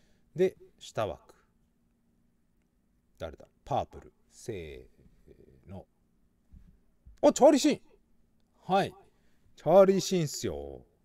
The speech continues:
やっぱ出ちゃうね。何シリ？二の二十。うん。で、一番下枠で出やすいのが、トラボルタなんですよ。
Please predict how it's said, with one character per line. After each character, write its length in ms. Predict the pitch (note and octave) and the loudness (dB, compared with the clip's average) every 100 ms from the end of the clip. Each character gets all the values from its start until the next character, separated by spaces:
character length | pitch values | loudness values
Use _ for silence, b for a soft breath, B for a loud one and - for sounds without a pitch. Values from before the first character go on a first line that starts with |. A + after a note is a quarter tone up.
| _ - | _ -18
や 60 | |
っ 20 | - | -14
ぱ 60 | |
出 140 | F#2 F3 | -8 -8
ち 100 | - | -8
ゃ 40 | |
う 60 | C#2+ | -10
ね。 140 | E2 | -14
何 220 | D#2+ F#2+ B2+ | -14 -14 -14
シ 160 | B2 | -14
リ？ 180 | C3 F3 _ _ _ _ _ _ _ - | -14 -16 _ _ _ _ _ _ _ -4
二 120 | A#3+ | -2
の 140 | A3 | 0
二 140 | C#3+ G3 | -2 -4
十。 200 | A#2 - _ _ _ _ _ _ _ _ _ _ _ _ - | -6 -14 _ _ _ _ _ _ _ _ _ _ _ _ -20
う 40 | G2+ | -18
ん。 240 | D#2 B1+ _ _ _ _ _ _ _ _ _ _ _ - - _ _ _ _ - | -18 -20 _ _ _ _ _ _ _ _ _ _ _ -20 -20 _ _ _ _ -6
で、 100 | C#3 | -4
一 180 | C#3+ A#3 | -2 -2
番 220 | A#3+ A3+ | -2 -2
下 160 | - | -2
枠 260 | B3 G#3+ C#3+ | 0 0 -2
で 120 | A#2+ | -6
出 100 | A2 | -2
や 160 | B2+ D#3+ | -2 -4
す 160 | - | -4
い 80 | F3 | -6
の 120 | G#2+ | -6
が、 360 | F2 F2+ D#2+ C2+ _ _ _ _ _ _ _ _ _ | -10 -12 -14 -16 _ _ _ _ _ _ _ _ _
ト 100 | - | 0
ラ 100 | E3 | 4
ボ 140 | E3 D#3+ | 4 0
ル 80 | C#3+ | -6
タ 140 | - | -10
な 60 | - | -18
ん 60 | - | -20
で 40 | |
す 60 | |
よ。 60 | - | -20